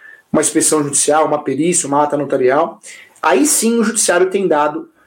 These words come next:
é, a redução do valor do aluguel. Outro tema importante também, gente, atualmente, é o I G P M, né? O I G P M explodiu. Muitos locadores,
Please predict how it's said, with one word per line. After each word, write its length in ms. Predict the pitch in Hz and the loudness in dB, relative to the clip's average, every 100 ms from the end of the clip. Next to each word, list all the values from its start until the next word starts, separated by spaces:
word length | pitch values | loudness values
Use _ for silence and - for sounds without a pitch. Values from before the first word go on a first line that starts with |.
| _ - | _ 0
é, 160 | 151 | 2
a 80 | 147 | 2
redução 460 | 151 151 147 143 139 | 0 -2 -2 -2 -2
do 60 | |
valor 160 | 135 139 | 0 2
do 60 | 147 | 0
aluguel. 320 | 117 101 - - - - | -2 -8 -12 -16 -14 -6
Outro 240 | - 190 240 | 0 0 0
tema 200 | 240 240 | 0 0
importante 520 | - 208 185 180 - | 2 2 2 -2 0
também, 400 | 156 139 170 208 | -4 -2 -2 0
gente, 320 | 139 127 - - | -2 -4 -6 -6
atualmente, 640 | 143 143 139 170 208 - | 0 0 0 -2 -2 0
é 20 | |
o 40 | 151 | 0
I 40 | |
G 120 | - | 2
P 140 | 180 294 | 0 2
M, 280 | 226 165 127 | 2 0 -4
né? 160 | - _ _ - | -10 _ _ -4
O 120 | 147 | -2
I 20 | |
G 140 | 135 143 | 0 0
P 120 | 151 | 0
M 80 | 170 | 0
explodiu. 640 | 190 - - 226 254 - _ _ _ _ _ _ - - - - - | -2 0 0 2 -2 -4 _ _ _ _ _ _ -20 -14 -10 -10 -4
Muitos 480 | 151 170 247 269 175 | 0 2 2 0 2
locadores, 1000 | 165 160 139 135 135 143 208 - - - | 2 2 -2 -2 0 2 2 0 -4 -6